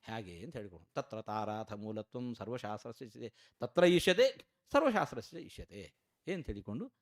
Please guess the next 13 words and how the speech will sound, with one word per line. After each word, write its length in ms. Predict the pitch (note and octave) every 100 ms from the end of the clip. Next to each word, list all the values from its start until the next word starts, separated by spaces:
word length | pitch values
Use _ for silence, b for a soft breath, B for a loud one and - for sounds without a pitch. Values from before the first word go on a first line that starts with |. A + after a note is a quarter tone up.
| _
ಅದರ 120 | D3 A3+
ವಿವರಣೆ 300 | C#4+ G#3+ G#2+
ಮಾಡಿದರು. 380 | D#2 - _ _ _ _ _ _ _ _ C4
ಇದು 220 | D4 G#3
ಸ್ಪಷ್ಟೀಕರಣ. 560 | - G#2+ G#2+ - D2 - _ _ _ _ _ _ _ _ _ _ _ _ _ _ _ _ _ _ _ _ _ _ _ _ _ _
ಕೃಷ್ಣಾರ್ಪಿತಮಸ್ತು. 760 | G2+ - E2+ D2+ - G2 - - _
ನಾಳೆ 200 | A2 B2
ದಿವಸ 200 | A#2+ G#2
ಪಾಠ 240 | - G2 G#2
ಇಲ್ಲ, 200 | F2+ G2 A#3+ _ _ _ _ _ _ _ _ -
ನಾಳೆ 160 | A#2+ A2
ಅಷ್ಟಮಿ 380 | - A2 A2 -
ಅಲ್ವಾ? 200 | A#2